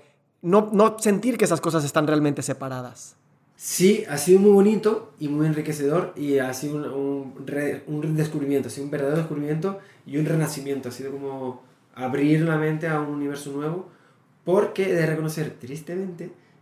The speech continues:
Speaker 2: que las universidades se adoctrinan demasiado y, y se da un enfoque que ya no solo se da un contenido, sino se da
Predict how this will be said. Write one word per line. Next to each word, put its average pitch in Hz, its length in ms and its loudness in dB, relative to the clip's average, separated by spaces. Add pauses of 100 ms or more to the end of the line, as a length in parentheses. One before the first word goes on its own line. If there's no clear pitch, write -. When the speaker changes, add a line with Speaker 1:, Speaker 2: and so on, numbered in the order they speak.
Speaker 2:
que 139 100 -10
las 139 160 -8
universidades 135 460 -6
se 156 80 -8
adoctrinan 143 420 -8
demasiado 113 500 -8 (460)
y, 120 580 -2
y 127 60 -12
se 127 160 -6
da 127 260 -4
un 147 160 -6
enfoque 151 680 -8 (360)
que 127 100 -14
ya 139 120 0
no 180 100 2
solo 180 400 2
se 165 140 -8
da 160 80 -2
un 156 60 -6
contenido, 156 460 -4
sino 139 300 -6
se 127 220 -10
da 123 420 -4